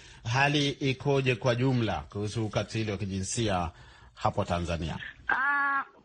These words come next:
Speaker 2: kwanza kabisa katika kipindi hiki cha mwezi, mwezi kabla ya ku-, kuzindua majuzi Jumatano, tuli-, tuliunganisha nguvu za pamoja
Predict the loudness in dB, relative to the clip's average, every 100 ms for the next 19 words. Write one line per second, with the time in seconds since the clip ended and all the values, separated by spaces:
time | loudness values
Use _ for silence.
0 | -6 -2 0 0 -2 0 0 2 0 0
1 | -4 2 2 2 -4 -6 -2 -2 -2 -2
2 | 0 0 2 2 4 2 2 2 4 4
3 | 2 0 0 0 0 0 2 2 4 2
4 | 2 -2 _ _ -8 -8 2 2 4 4
5 | 2 2 -2 -2 0 0 0 -2 0 -2
6 | 2 2 2 -2 -6 _ _ _ _ _
7 | _ 2 2 4 2 4 4 4 2 0
8 | -8 -20 _ _ -2 2 4 4 2 0
9 | 2 0 2 2 4 2 0 -6 -4 2
10 | 4 2 -2 -4 -2 0 0 0 2 2
11 | 2